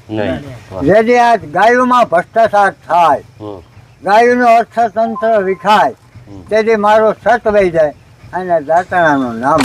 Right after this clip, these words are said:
Speaker 2: વહી જાય. આ શક્તિ એને આ કોલ આપેલો છે અમને.
Speaker 1: હમ.
Speaker 2: એટલે અત્યારે તો માજીની કૃપાથી પાંચસો ગાયો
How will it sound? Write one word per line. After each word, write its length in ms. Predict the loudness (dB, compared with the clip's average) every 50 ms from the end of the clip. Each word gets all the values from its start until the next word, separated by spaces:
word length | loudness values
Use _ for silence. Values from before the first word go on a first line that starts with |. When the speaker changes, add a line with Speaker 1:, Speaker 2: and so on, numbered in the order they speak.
| -2 -4
Speaker 2:
વહી 120 | -8 -10
જાય. 180 | -10 -10 -10 -10
આ 280 | -8 -4 -2 0 0
શક્તિ 420 | 0 0 -2 -4 -4 -4 -6 -2 0
એને 420 | 0 0 2 2 2 2 0 0 -4 -10 -20 -20 -20 -20 -18 -16 -16 -10 -6 -4
આ 160 | -2 -2 -2
કોલ 340 | -2 0 2 2 4 4 4
આપેલો 460 | 2 2 2 0 0 2 2 0 0
છે 120 | 0 -2
અમને. 320 | -4 -4 -4 -6 -8 -8 -8
Speaker 1:
હમ. 480 | -10 -14 -20 -20 -20 -18 -16 -14 -14
Speaker 2:
એટલે 160 | -10 -6 -4
અત્યારે 460 | -4 -4 -4 -4 -4 -2 -2 -2 -4 -2
તો 160 | 0 0 0
માજીની 520 | 2 2 0 0 0 -4 -4 -4 -4 -6
કૃપાથી 520 | -6 -6 -6 -2 0 0 0 0 0 -4 -4
પાંચસો 680 | -2 -2 -2 -2 -2 -4 -8 -4 0 2 2 2 0 -2 -6 -20 -20 -20 -20 -20 -20 -16 -6 -2
ગાયો 360 | 0 0 0 0 -2 -4 -6